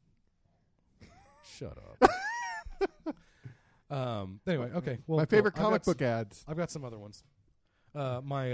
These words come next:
Speaker 1: uh, Legion of Superheroes, uh, Mount Rushmore. Mike
Speaker 2: Oh.
Speaker 1: Grell, Dave Cockrum, Paul Levitz, Jim Shooter.
Speaker 2: Okay, I know you wanted to put this to
Speaker 1: That kind of
Speaker 2: rest, but
Speaker 1: stuff.
Speaker 2: real quick, and this has to
Speaker 1: So
Speaker 2: be
Speaker 1: cool.
Speaker 2: top of your head, top four superhero logos,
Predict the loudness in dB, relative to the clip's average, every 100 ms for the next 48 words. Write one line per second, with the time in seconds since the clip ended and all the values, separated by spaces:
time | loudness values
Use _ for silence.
0 | 0 0 0 0 -2 -4 -4 0 0 0
1 | 0 -2 -4 -4 -6 -6 -8 -10 _ _
2 | -4 -4 0 0 0 -4 -12 _ _ _
3 | -6 -6 -2 -4 -4 -6 -8 _ -10 -6
4 | -4 -6 -8 -10 -8 -8 -8 -10 -10 -8
5 | -6 0 4 6 6 4 2 0 -4 -2
6 | 0 0 -2 0 0 2 0 -2 -6 -12
7 | -6 -4 -2 -2 0 -2 0 0 0 0
8 | 0 0 -2 -6 _ _ _ _ -2 0
9 | -2 -2 0 0 -2 -2 -2 -2 -2 0
10 | 2 2 0 -6 _ _ -2 6 10 10
11 | 10 6 2 -6 -16 -20